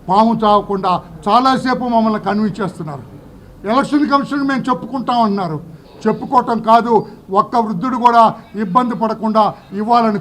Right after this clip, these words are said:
కోరాం. ఆయన వినే రీ-, స్థితిలో లేరు. ఏదో ఇన్ఫ్లుయెన్స్కి గురైనట్లుగా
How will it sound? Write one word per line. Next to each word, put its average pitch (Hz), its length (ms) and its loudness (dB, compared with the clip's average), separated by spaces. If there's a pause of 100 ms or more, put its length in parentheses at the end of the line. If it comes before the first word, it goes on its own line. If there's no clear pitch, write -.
కోరాం. 262 300 4 (600)
ఆయన 190 220 -4 (600)
వినే 226 240 0 (100)
రీ-, 226 280 -4 (180)
స్థితిలో 240 400 0 (100)
లేరు. 220 280 4 (640)
ఏదో 285 180 6 (160)
ఇన్ఫ్లుయెన్స్కి 285 600 0 (120)
గురైనట్లుగా 240 640 2